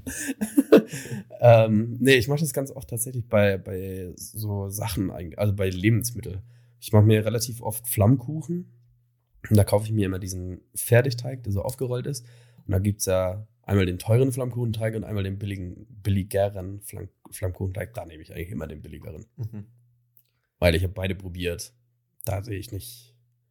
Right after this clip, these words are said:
Speaker 1: mehr Geld auszugeben dafür.
Speaker 2: Ja.
Speaker 1: Und bei Bier für Bierpong.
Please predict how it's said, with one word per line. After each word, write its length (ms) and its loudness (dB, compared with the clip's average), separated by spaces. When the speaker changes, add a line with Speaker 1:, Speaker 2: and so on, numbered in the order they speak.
Speaker 1:
mehr 200 2
Geld 260 -8
auszugeben 440 -8
dafür. 280 -16
Speaker 2:
Ja. 280 -2
Speaker 1:
Und 160 4
bei 140 4
Bier 240 0
für 140 -4
Bierpong. 520 -8